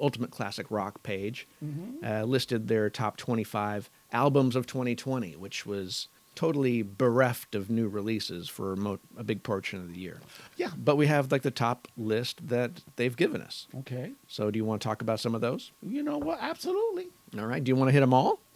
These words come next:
Speaker 1: We'll start at the bottom.
Speaker 2: No, no, no, no, no.
Speaker 1: Do you know Rick Wakeman?
Speaker 2: No.
Speaker 1: From band Yes?
Speaker 2: Next.
Speaker 1: No. <laughs> Okay.
Speaker 2: <laughs> Do
Speaker 1: Oh,
Speaker 2: you want me to
Speaker 1: number
Speaker 2: keep,
Speaker 1: twenty.
Speaker 2: you want me to
Speaker 1: Oh,
Speaker 2: keep
Speaker 1: there's,
Speaker 2: going?
Speaker 1: there's a number, there's another,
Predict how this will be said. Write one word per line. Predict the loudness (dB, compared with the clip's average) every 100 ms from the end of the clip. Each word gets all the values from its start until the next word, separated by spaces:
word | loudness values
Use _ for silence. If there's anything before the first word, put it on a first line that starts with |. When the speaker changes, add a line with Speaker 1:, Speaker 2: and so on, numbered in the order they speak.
| -6
Speaker 1:
We'll | -2
start | 2 2
at |
the | 4
bottom. | 4 4 2 0 0
Speaker 2:
No, | 0 0
no, | 0
no, | 0
no, | 0 -2
no. | 4
Speaker 1:
Do | 6
you |
know | 8 8
Rick | 8 8
Wakeman? | 6 6 4 0 -4 -18 -6
Speaker 2:
No. | 2 6 6 4
Speaker 1:
From | 2 4 8
band | 8 6
Yes? | 6 4 4 4
Speaker 2:
Next. | 6 6 4 -4 -6 -8 -6 -6 -8 -2 0 8
Speaker 1:
No. | 8
<laughs> | 8 2 6
Okay. | 8 8 6 6
Speaker 2:
<laughs> |
Do | -2 -8 -8 -14 -14 -20 -20 2 10
Speaker 1:
Oh, | 12
Speaker 2:
you | 12
want | 8 8
me |
to | 8
Speaker 1:
number | 8
Speaker 2:
keep, | 6
Speaker 1:
twenty. | 6 4 2 0
Speaker 2:
you | 2
want | 2 2
me |
to | 6
Speaker 1:
Oh, | 6
Speaker 2:
keep | 6
Speaker 1:
there's, | 6
Speaker 2:
going? | 6 6
Speaker 1:
there's | 6
a | 4
number, | 4 2 2
there's | 2 4
another, | 4 4 4 4 2